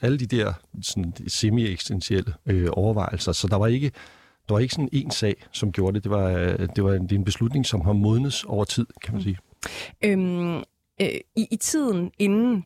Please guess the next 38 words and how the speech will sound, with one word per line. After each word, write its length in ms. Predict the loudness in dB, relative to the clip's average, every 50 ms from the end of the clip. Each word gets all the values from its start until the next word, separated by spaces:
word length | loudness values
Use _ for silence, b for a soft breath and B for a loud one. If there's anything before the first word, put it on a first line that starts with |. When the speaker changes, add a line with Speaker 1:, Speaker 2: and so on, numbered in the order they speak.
| -2 -2
Speaker 2:
du 100 | 0 0
meddelte, 760 | 2 2 2 2 2 0 -2 -6 -6 -6 -6 -6 -6 -8 -6 -4
at 160 | -4 -2 -2 0
du 60 | 0
var 100 | -2 -2
færdig 440 | -2 0 0 0 0 0 0 0 -2 -2 -2
i, 260 | -6 -6 -2 -2 -2
øh, 60 | -2 -2
politik, 500 | -2 -2 -2 -2 -2 -2 -2 -2 -2 0
der 60 | -2 -2
var 180 | 0 0 0
der 60 | 2 0
jo 120 | 2 0
rigtig 220 | 0 0 0 0
mange 220 | 0 2 2 0 2
både 380 | 2 2 2 4 2 2 0
politikere 680 | -2 -6 -6 -2 -2 0 0 0 0 0 0 0 2 0
og 200 | -2 -2 -2 -2
journalister, 420 | -2 0 0 0 0 0 0 -4
som 180 | -2 0 0 2
hev 160 | 2 0 0
fat 280 | 0 0 0 0 0
i 80 | 0 0
dig 140 | 0 0 0
for 160 | 0 0 0
at 80 | 0 0
forsøge 320 | -2 -4 -2 0 0 0
at 60 | 0
få 100 | 0 -2
svar 380 | -4 -2 -2 0 0 0 0 -2 -2
på, 220 | 0 0 0 0 B B B B B B B B 0
øh, 100 | 0 0
spørgsmål 680 | 0 0 0 0 0 0 -2 -2 0 0 0 0 0
til 160 | -2 -2 -2
nogle 180 | 0 0 -2 -4
højspændte 680 | -2 0 0 0 0 0 -2 -2 -2 -2 -2 -2 -2
sager, 320 | -2 0 0 2 2 0
blandt 240 | 2 2 0 0 0